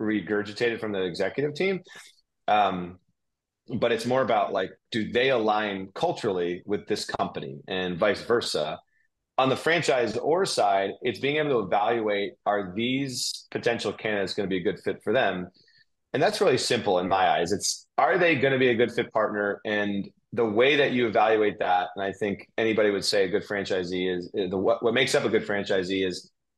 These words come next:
willingness to be coachable and actually just follow a system. And then the other side of it is execution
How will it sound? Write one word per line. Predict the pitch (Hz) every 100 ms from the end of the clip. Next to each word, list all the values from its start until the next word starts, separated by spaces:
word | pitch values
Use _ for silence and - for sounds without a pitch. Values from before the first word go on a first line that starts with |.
| _
willingness | 104 131 175 165 143 143
to | -
be | 98 104 80
coachable | - 120 123 123 127 127 120 -
and | 104
actually | 104 104 107
just | 98 98
follow | - 110 101 113 104
a |
system. | 90 120 - - 78 101 110 73 - _ _ _ _ _ -
And | 120
then | 123 123 120 113
the | 113
other | 131 151
side | - 113 107
of | 104
it | 107
is | 107 101 -
execution | 127 - - - - - 76